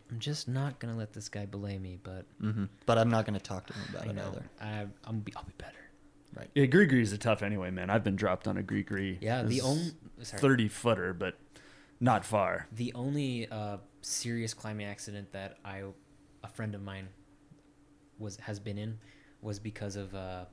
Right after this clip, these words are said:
Speaker 1: someone was being belayed with a cinch.
Speaker 2: Mm.
Speaker 1: And
Speaker 3: Oh,
Speaker 1: the
Speaker 3: back
Speaker 1: cinch
Speaker 3: when the
Speaker 1: didn't
Speaker 3: cinch had all those issues?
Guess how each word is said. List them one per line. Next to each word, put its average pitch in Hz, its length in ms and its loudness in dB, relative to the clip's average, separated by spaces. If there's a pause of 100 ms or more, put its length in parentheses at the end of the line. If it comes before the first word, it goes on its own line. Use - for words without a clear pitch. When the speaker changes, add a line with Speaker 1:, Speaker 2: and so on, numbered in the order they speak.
(360)
Speaker 1:
someone 113 260 -4
was 101 80 -4
being 101 240 -6
belayed 98 280 -6
with 92 120 -14
a - 40 -16
cinch. - 580 -6 (320)
Speaker 2:
Mm. 104 280 0
Speaker 1:
And 98 80 4
Speaker 3:
Oh, 127 280 12
Speaker 1:
the 120 60 6
Speaker 3:
back 120 220 10
Speaker 1:
cinch - 40 2
Speaker 3:
when 127 100 10
the 120 60 10
Speaker 1:
didn't 110 120 8
Speaker 3:
cinch 120 340 4
had 117 160 8
all 113 120 8
those 104 200 6
issues? 143 500 4